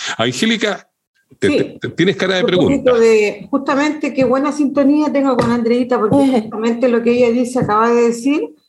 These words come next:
Speaker 2: eh, que nosotros pudiéramos ser como un mensaje en estos momentos en los cuales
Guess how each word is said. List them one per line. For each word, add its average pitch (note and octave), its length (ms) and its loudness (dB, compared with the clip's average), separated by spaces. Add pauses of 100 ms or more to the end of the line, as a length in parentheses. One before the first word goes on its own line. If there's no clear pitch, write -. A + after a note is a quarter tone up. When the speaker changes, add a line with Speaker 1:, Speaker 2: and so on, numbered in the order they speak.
(560)
Speaker 2:
eh, G3 200 0
que G#3 120 0
nosotros A#3+ 420 -2
pudiéramos A3+ 460 2
ser B3 100 0
como A#3 240 0
un G#3+ 120 -2
mensaje F#3+ 560 -2
en A#3 100 2
estos A#3 200 -2
momentos A3+ 560 0
en G3+ 120 -2
los G3 160 -4
cuales A#3 480 2